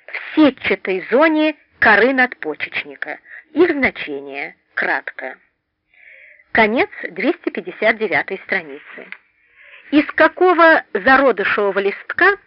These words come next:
развивается мозговое вещество надпочечника? Какие клетки для него характерны?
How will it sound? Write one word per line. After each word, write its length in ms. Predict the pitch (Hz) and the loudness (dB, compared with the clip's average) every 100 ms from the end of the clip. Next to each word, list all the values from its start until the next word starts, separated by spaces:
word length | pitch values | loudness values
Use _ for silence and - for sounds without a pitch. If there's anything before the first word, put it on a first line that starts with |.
| _ | _
развивается 800 | 214 240 233 285 330 330 - 294 | -2 -2 0 2 4 2 0 -2
мозговое 580 | 254 226 202 233 302 294 | 0 0 0 0 0 -2
вещество 520 | 240 - 254 - 262 | -2 -4 -6 -2 0
надпочечника? 1000 | 269 277 - 156 - - - - 151 - _ - - - | 0 -2 -6 -10 -8 -12 -14 -14 -16 -16 _ -20 -20 -2
Какие 360 | 277 285 370 392 | 2 2 4 4
клетки 500 | - 247 233 - 202 | 2 0 0 0 -6
для 140 | 170 | -4
него 220 | 196 180 175 | -4 -4 -4
характерны? 800 | 190 180 - 165 151 151 151 | -2 -4 -6 -8 -8 -8 -20